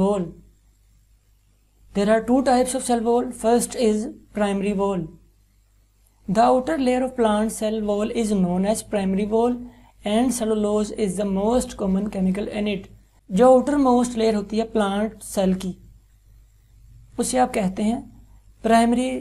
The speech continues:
वॉल या प्राइमरी सेल वॉल और वो सेलुलोज से मिलकर बनी होती है।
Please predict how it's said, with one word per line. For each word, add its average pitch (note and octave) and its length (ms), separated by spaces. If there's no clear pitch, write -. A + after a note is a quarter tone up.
वॉल F3+ 420
या G3 140
प्राइमरी G3+ 400
सेल F#3+ 260
वॉल F#3 340
और G#3 80
वो G#3 220
सेलुलोज G#3+ 480
से A#3 140
मिलकर G3+ 260
बनी F#3 200
होती F3+ 300
है। F3 80